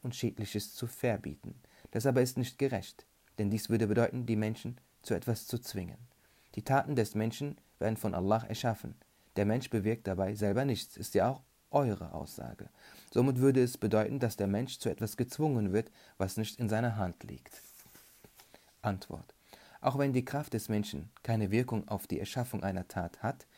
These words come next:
liegt es doch in seiner Hand, die Tat zu wünschen und die Mittel dafür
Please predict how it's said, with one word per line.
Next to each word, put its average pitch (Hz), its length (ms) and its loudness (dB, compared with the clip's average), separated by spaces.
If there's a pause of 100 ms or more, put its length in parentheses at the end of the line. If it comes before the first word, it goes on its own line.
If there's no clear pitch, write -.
(240)
liegt 113 200 0
es 117 100 -2
doch 123 180 4
in 127 120 2
seiner 110 400 0
Hand, 135 280 0 (280)
die - 80 -2
Tat 101 260 -4
zu 98 220 -2
wünschen 104 360 2
und 113 140 -2
die 98 80 2
Mittel 101 280 -2
dafür 101 420 -2